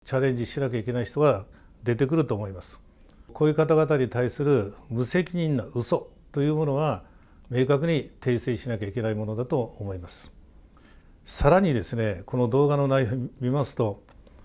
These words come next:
この経営の基本に反するような指摘、もうこれもたくさんあるわけですね。で、経営を知らない人がよく言う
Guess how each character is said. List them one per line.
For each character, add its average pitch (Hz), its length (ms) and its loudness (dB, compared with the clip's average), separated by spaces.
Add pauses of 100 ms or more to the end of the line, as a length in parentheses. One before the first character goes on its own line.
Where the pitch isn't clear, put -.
(280)
こ 120 120 0
の 107 100 2
経 202 580 4
営 185 60 4
の 170 100 2
基 - 220 -2
本 220 280 -2
に 160 60 -2
反 143 300 -2
す - 120 -8
る 147 100 -2
よ 127 100 2
う 123 40 0
な 139 280 -4 (180)
指 120 140 0
摘、 101 160 -14 (240)
も 139 80 0
う - 20 -6
こ 180 140 0
れ 190 40 6
も 170 100 2
た - 180 -6
く - 80 -8
さ 175 160 0
ん 143 180 -4
あ 139 60 2
る 135 80 0
わ 104 80 -2
け 98 80 -6
で 82 80 -12
す - 100 -16
ね。 98 260 -12 (960)
で、 117 100 0
経 180 280 6
営 196 60 8
を 180 100 6
知 - 160 0
ら 160 100 6
な 180 80 4
い 165 60 4
人 - 160 0
が 123 60 4
よ 123 140 4
く 139 120 -2
言 143 300 2
う 95 60 -12